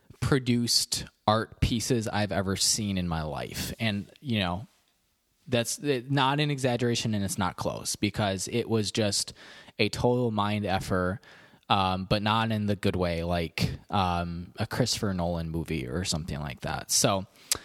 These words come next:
uh, I was trying to think of Memento, but I couldn't remember what it was called, so I just relied on, uh, my director-, directorial, D I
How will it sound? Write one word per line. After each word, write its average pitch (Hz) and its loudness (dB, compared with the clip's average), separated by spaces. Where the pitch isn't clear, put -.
uh, 104 4
I 107 0
was 107 -2
trying 131 0
to 101 -2
think 101 -2
of 87 -4
Memento, 90 -2
but 85 -2
I 87 -4
couldn't 90 -2
remember 87 -2
what 82 0
it - -4
was 90 -4
called, 85 -2
so - -2
I 82 -4
just - -2
relied 87 0
on, 87 -4
uh, 131 -2
my 113 -2
director-, 104 -2
directorial, 165 0
D 135 0
I 113 0